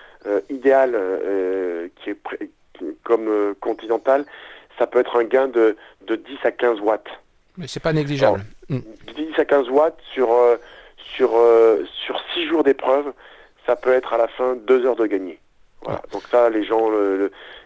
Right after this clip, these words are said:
Speaker 1: deux heures minimum, mais deux heures où finalement, euh, euh, on est toujours en train de se battre contre le, la montre. Mais là, euh, bah, à effort identique, deux heures de gagné, on est content. Hein, il faut savoir que le record du monde sur cette compétition de,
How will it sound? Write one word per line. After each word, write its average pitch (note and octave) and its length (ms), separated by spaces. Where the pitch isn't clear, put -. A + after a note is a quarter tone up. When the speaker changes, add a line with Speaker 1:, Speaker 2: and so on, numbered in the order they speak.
Speaker 1:
deux A#2 240
heures B2+ 140
minimum, A#2 580
mais G#2 180
deux A#2 260
heures C3+ 200
où A2+ 40
finalement, A2+ 580
euh, G#2 120
euh, F#2 120
on G#2 220
est A2 60
toujours A#2 200
en A#2 60
train A#2 120
de A2 60
se A#2 100
battre A2+ 240
contre G#2 320
le, G2 400
la G2 120
montre. C3+ 380
Mais G2 120
là, B2 200
euh, F#2+ 540
bah, G2+ 300
à G#2+ 100
effort A#2+ 360
identique, A#2 480
deux A2+ 240
heures A#2+ 60
de A#2 60
gagné, A#2 240
on C3 120
est A2 60
content. G#2+ 320
Hein, A2+ 60
il A#2 40
faut B2 120
savoir D3+ 280
que D#3+ 80
le C3+ 80
record C#3 340
du C3 120
monde C#3+ 240
sur A#2+ 160
cette A#2 140
compétition B2 720
de, A#2 180